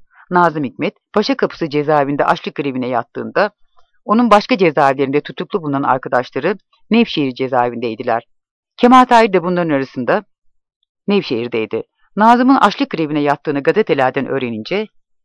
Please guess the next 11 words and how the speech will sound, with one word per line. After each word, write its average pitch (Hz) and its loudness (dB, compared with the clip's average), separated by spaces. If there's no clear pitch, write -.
Kemal 240 2
Tahir'in 202 -2
önerisiyle 139 -6
Nevşehir 196 -2
cezaevindeki 131 -4
Nazım'ın 170 -2
arkadaşları 123 -6
da 196 -2
açlık - -2
grevine 117 -8
yattılar. 110 -8